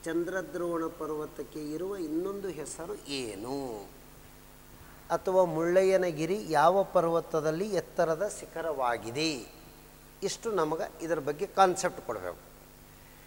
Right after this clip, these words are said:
ಇನ್ನು ಕೊಡಗು ಜಿಲ್ಲಾದೊಳಗೆ ಎತ್ತರದ ಶಿಖರಗಳು ಬರ್ತಾವೆ. ಇವೆಲ್ಲ ಕೊಡಗು ಜಿಲ್ಲೆಯಲ್ಲಿ ಬರುವಂಥವು. ಹಾಗಾದರೆ ಏನಂದ್ರೆ highest peaks in ಕೊಡಗು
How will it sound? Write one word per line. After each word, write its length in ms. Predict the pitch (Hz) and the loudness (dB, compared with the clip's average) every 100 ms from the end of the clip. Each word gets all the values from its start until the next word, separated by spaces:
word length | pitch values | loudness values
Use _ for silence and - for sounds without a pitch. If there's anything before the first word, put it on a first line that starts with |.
| - - - - - - - | -20 -20 -20 -20 -20 -10 0
ಇನ್ನು 340 | 254 254 262 | 6 6 10
ಕೊಡಗು 460 | 233 220 - 277 202 | 12 12 10 6 0
ಜಿಲ್ಲಾದೊಳಗೆ 960 | 240 240 233 226 226 226 226 262 202 | 0 6 8 8 4 2 0 -4 -4
ಎತ್ತರದ 500 | 196 - 220 208 208 202 | -6 -4 -2 -2 -2 -4
ಶಿಖರಗಳು 540 | 185 - 185 180 180 220 | -6 -4 -2 0 -2 -2
ಬರ್ತಾವೆ. 720 | 156 - 104 85 - - - - - - - - - - | -6 -8 -10 -10 -12 -20 -20 -20 -20 -20 -20 -20 -20 -10
ಇವೆಲ್ಲ 460 | 160 156 160 175 185 | -4 -2 -2 -2 -2
ಕೊಡಗು 480 | 180 156 156 143 185 | -4 -4 -2 -2 -4
ಜಿಲ್ಲೆಯಲ್ಲಿ 640 | 147 135 139 135 131 180 | -6 -8 -6 -6 -6 -6
ಬರುವಂಥವು. 760 | 139 120 110 101 95 80 - - - - - - - - - - - - - - | -6 -6 -8 -10 -14 -14 -16 -20 -20 -20 -20 -20 -20 -20 -20 -20 -20 -20 -16 -2
ಹಾಗಾದರೆ 680 | 202 208 214 214 208 214 208 | 0 2 2 2 2 2 2
ಏನಂದ್ರೆ 580 | 202 196 208 220 - 214 | 2 0 -2 -2 -2 0
highest 420 | 254 247 - - - | 2 2 0 -8 -4
peaks 460 | 233 - - 220 | -2 -2 -6 -4
in 240 | 220 220 - | -2 -2 -2
ಕೊಡಗು 420 | 196 208 185 | 0 0 0